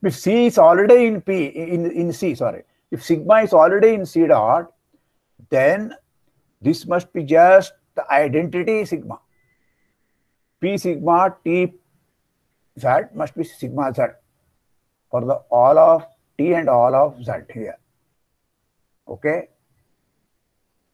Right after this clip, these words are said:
Finally, if P is, if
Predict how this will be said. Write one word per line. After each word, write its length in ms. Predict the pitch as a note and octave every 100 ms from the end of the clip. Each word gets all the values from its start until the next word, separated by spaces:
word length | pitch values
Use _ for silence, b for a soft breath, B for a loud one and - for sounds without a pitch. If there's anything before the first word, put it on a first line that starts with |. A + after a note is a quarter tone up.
| _ _ _ -
Finally, 720 | A#2 C#3 F3 E3+ D#3 D#3+ -
if 300 | - F#3+ - _ _
P 420 | E3 F#3+ G#3+ G#3
is, 220 | G3+ F3 - _ _ _ _ _ _
if 320 | - B2+ -